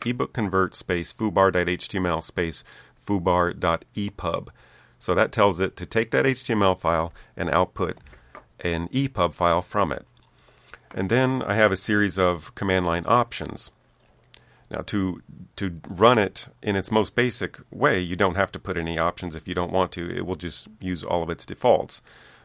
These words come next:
But if you want to change any of the defaults, then you can start adding command line options to it. And so I add the options dash dash output hyphen profile equals tablet, then a space, then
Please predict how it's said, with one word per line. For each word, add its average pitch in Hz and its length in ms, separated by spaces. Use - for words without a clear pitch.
But 85 140
if 85 140
you 92 100
want 101 180
to 92 80
change 110 360
any 95 180
of 85 100
the 85 100
defaults, 85 440
then 90 180
you 85 100
can 85 140
start 80 320
adding 87 320
command 85 280
line 80 200
options 92 400
to 82 120
it. 78 160
And 87 140
so 90 180
I 113 320
add 95 260
the 92 140
options 90 680
dash 104 360
dash 98 420
output 104 500
hyphen 98 380
profile 95 640
equals 92 420
tablet, 90 600
then 90 160
a 85 100
space, - 600
then 92 520